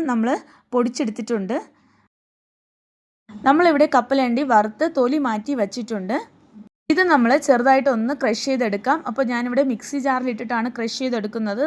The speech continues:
നിങ്ങൾക്ക് വേണമെങ്കിൽ ഇടികല്ലിൽ ഇട്ടിട്ട് ചെറുതായിട്ടൊന്ന് ഇടിച്ചെടുത്താൽ മതി. ഓ-, ഓരോ കപ്പലണ്ടിയും രണ്ട് മൂന്ന് പീസ് ആകുന്നത് പോലെ മാത്രം പൊടിച്ചെടുത്താൽ മതിയാകും. ഞാനിവിടെ മിക്സി ജാറിൽ പൾസ് മോഡിൽ ഇട്ടിട്ടാണ് ഇത് പൊടിച്ചെടുത്തത്.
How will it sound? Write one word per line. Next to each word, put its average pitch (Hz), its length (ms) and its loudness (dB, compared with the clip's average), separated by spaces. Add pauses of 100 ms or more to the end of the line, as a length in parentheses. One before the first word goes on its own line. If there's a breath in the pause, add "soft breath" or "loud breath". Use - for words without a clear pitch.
നിങ്ങൾക്ക് 262 320 -4
വേണമെങ്കിൽ 220 540 -2 (500 loud breath)
ഇടികല്ലിൽ 339 520 4
ഇട്ടിട്ട് 233 380 -4
ചെറുതായിട്ടൊന്ന് 269 640 2
ഇടിച്ചെടുത്താൽ 240 580 -2
മതി. 220 200 -2 (440 loud breath)
ഓ-, 262 340 4 (200)
ഓരോ 294 140 2 (100)
കപ്പലണ്ടിയും 254 560 -2
രണ്ട് 226 240 -2
മൂന്ന് 269 200 -2
പീസ് 254 320 -4
ആകുന്നത് 247 460 -4
പോലെ 226 200 -4 (120)
മാത്രം 220 320 -2 (300)
പൊടിച്ചെടുത്താൽ 240 540 -4 (100)
മതിയാകും. 208 460 -2 (600)
ഞാനിവിടെ 302 400 6 (240)
മിക്സി 262 340 0
ജാറിൽ 277 340 4
പൾസ് 254 340 2
മോഡിൽ 269 260 0
ഇട്ടിട്ടാണ് 240 440 -4 (300)
ഇത് 226 100 0 (140)
പൊടിച്ചെടുത്തത്. 214 680 -2